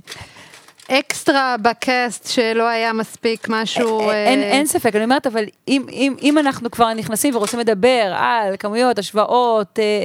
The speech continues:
Speaker 2: אה, השוואות, אה, מתקנות, וכל שאר הדברים, זה צריך לעשות, אה, ב-, בדברים שבאמת, אה, יש להם משמעויות עומק. כי כל, באמת, שוב, כל ההפקה, וכל הבימוי, וכל הביג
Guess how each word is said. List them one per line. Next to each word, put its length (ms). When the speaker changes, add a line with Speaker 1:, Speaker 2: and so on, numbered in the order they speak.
Speaker 2:
אה, 60
השוואות, 440
אה, 220
מתקנות, 840
וכל 160
שאר 220
הדברים, 400
זה 60
צריך 240
לעשות, 440
אה, 240
ב-, 40
בדברים 520
שבאמת, 560
אה, 260
יש 160
להם 120
משמעויות 540
עומק. 540
כי 100
כל, 240
באמת, 380
שוב, 300
כל 320
ההפקה, 680
וכל 280
הבימוי, 380
וכל 260
הביג 280